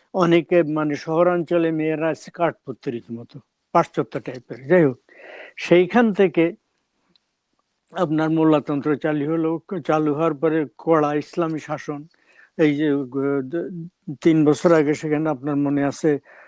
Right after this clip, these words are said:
আহ, মাশাক, আহ, মাশা আমিনি, তাকে হত্যা করা হলো, তা-,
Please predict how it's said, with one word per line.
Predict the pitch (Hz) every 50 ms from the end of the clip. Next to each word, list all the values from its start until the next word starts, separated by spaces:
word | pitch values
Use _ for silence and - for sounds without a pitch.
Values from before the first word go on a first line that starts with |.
| _ _ _
আহ, | 165 151
মাশাক, | 143 139 143 151 156 151 - - 175 170 156 - - - _ _ _ _ _ _ _
আহ, | 165 156 143 139 143 139 127 151 - _ _ _ - 190 180 165 185 - _ _ _ 254 220
মাশা | 170 156 151 156 156 - - - 180 170
আমিনি, | 160 156 151 165 156 147 127 113 110 _ _ _ _ _ _ _ _ _ _ _
তাকে | 170 156 151 123 - 170
হত্যা | 147 156 151 - - 170 156
করা | 135 156 151 160
হলো, | 165 170 185 190
তা-, | 170 - - 165 151